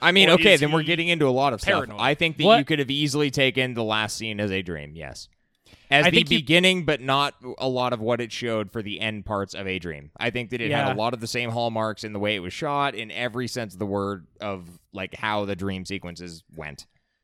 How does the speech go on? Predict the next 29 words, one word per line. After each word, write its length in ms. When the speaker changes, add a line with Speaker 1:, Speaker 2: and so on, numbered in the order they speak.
Speaker 3:
I 120
think 180
you 80
could, 340
but 120
I 80
think 160
that's 160
a 40
total 320
cop-out, 480
and 140
I 80
think 220
that 260
last 340
sequence 560
is 200
shot 420
in 140
a 80
way 420
that 240
is 260
absolutely 1040
what 180
is 100
happening. 420
Speaker 1:
I 280